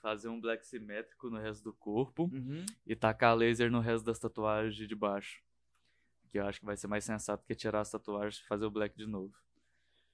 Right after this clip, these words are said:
Speaker 2: Mas como assim? Você vai fazer o laser pra depois fazer o black?
Speaker 1: Não, vou fazer o black,
Speaker 2: Hum.
Speaker 1: só que aí vai ter aquelas partes vazadas,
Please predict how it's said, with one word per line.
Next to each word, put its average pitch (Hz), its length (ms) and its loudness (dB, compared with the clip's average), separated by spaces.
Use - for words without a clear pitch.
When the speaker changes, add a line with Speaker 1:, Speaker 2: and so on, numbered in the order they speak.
Speaker 2:
Mas 185 220 0
como 196 180 0
assim? 190 220 2
Você 147 100 2
vai 147 80 8
fazer 143 300 4
o 143 40 10
laser 170 380 8
pra 156 120 10
depois 156 320 4
fazer 139 240 4
o 123 40 6
black? 143 420 6
Speaker 1:
Não, 107 420 2
vou - 140 -16
fazer 101 260 2
o 104 80 6
black, 101 680 4
Speaker 2:
Hum. 147 220 0
Speaker 1:
só 110 180 8
que 113 100 2
aí 110 160 8
vai 107 140 4
ter 113 360 2
aquelas 110 340 2
partes 110 300 10
vazadas, 117 560 10